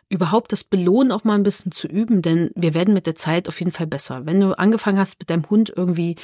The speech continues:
mit dem was zu üben, wie ein Sitz oder so, vielleicht hast du dich am Anfang da noch nicht so gut angestellt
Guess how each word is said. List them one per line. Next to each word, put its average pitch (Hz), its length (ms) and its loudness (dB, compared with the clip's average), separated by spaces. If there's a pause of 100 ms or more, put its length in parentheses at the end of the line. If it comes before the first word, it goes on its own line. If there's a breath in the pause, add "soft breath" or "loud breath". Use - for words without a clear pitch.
(200 loud breath)
mit 165 120 -6
dem 165 100 0
was 160 160 -2
zu - 80 -2
üben, 196 260 2
wie 175 80 0
ein 170 80 4
Sitz 180 280 0
oder 190 160 0
so, 190 260 0 (200)
vielleicht 160 320 -4
hast 202 160 0
du 214 40 2
dich 185 200 4
am 160 100 0
Anfang 180 760 0
da 151 220 -10
noch 175 100 2
nicht 190 160 0
so 165 140 -2
gut 175 220 -2
angestellt 220 760 2